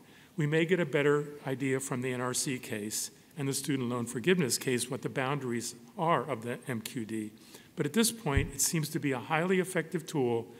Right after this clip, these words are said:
in the hands of a court majority that wants to rein in administrative agencies and reinvigorate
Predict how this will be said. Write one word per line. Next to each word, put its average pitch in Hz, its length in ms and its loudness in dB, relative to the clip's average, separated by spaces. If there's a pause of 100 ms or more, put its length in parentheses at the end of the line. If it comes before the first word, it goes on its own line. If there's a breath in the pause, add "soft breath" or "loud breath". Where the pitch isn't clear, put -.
(300 loud breath)
in 143 120 2
the 135 80 0
hands 151 280 0
of 139 120 -2
a 139 60 2
court 170 280 -2
majority 131 640 0
that 131 180 -6
wants 131 260 0
to 143 160 -4
rein 139 380 0
in 127 240 -2 (380 loud breath)
administrative 135 680 0
agencies 120 680 -2 (320 loud breath)
and 123 160 -2
reinvigorate 139 840 2